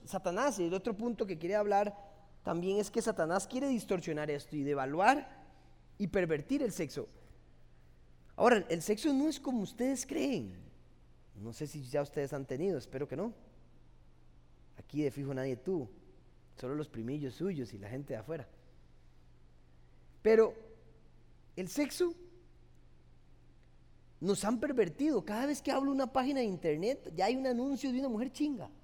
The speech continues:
Jamás, machista, chinga. Bueno, en hilo, en vestido de baño.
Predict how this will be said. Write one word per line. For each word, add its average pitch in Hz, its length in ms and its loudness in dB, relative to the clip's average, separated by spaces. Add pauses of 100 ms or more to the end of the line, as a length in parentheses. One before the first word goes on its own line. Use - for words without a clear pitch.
(1800)
Jamás, 107 500 -6 (140)
machista, - 560 -10
chinga. 185 520 -4
Bueno, 240 400 4
en 127 160 -4
hilo, 180 280 0 (1500)
en 151 100 -2
vestido 175 320 2
de 170 40 4
baño. 180 300 2